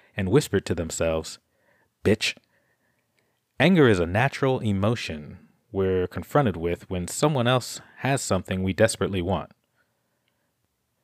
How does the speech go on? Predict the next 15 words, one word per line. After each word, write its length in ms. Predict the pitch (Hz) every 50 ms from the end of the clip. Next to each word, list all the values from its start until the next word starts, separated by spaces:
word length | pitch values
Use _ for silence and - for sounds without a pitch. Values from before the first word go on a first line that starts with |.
| _ _ _ _ _ _ _ _ _ _ _ _ _ _ _ -
People 280 | - 185 - 170 160
who 180 | 123 123 110 104
have 120 | 95 -
struggled 420 | - - - 156 160 139 127 117 -
for 120 | - -
years 460 | 87 87 104 156 190 196 170 117 -
with 160 | - 90 - 92
infertility 800 | 85 82 - 95 87 - - 95 87 90 82 90 87 87 87 -
and 160 | 95 95 95
end 220 | 113 123 131 117
up 160 | 117 110 -
trying 380 | - - 120 127 139 135 131 113
multiple 360 | 107 139 - - - - 113
paths 460 | - - - 135 143 151 - - -
out 260 | 95 80 80 80 -